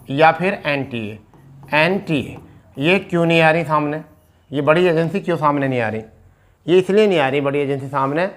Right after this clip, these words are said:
कि अगर एक तो छोटे-छोटे एग्जाम कराएंगे, सीधी सी बात है, अगर मुकेश अंबानी, ऐसा समझिए, अगर मुकेश अंबानी ठेले पर से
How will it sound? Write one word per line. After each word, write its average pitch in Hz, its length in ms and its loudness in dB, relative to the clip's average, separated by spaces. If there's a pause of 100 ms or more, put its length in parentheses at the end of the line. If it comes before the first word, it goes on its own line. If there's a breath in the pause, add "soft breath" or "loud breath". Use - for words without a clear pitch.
(380 soft breath)
कि 196 360 0
अगर 160 260 2
एक 185 200 -2
तो 214 340 -4 (180)
छोटे-छोटे 196 520 -2 (280)
एग्जाम 151 300 2
कराएंगे, 156 260 0
सीधी 202 300 -2
सी 196 100 0
बात 160 260 2
है, 196 140 -6 (420 soft breath)
अगर 160 180 0
मुकेश 190 380 -2
अंबानी, 156 460 0 (140)
ऐसा 160 140 -2
समझिए, 156 360 -2
अगर 175 160 2
मुकेश 175 360 0
अंबानी 135 400 -2 (380 soft breath)
ठेले 190 280 2
पर 208 140 0
से 185 180 0